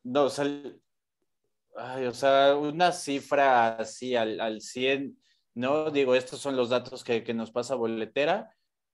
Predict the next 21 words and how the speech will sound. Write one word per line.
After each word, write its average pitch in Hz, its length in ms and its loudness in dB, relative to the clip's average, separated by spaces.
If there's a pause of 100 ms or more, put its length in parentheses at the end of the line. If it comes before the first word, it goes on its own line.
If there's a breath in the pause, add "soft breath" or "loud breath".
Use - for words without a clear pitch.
(260)
pero, 127 340 2
o - 20 -2
sea, 123 160 -4
son 127 360 -6
muy 131 360 -4
pocas 127 320 -8
personas. 110 640 -6
O 117 40 -10
sea, 127 160 -2
yo 127 160 -2
creo 131 200 -6
que 135 500 0
exageradísimo, 127 1300 -4
estamos 123 400 -6
hablando 117 420 -4
de 120 60 -4
un 113 160 -8
punto 123 300 -4
cinco 120 420 -6
por 107 140 -8
ciento. 101 400 -12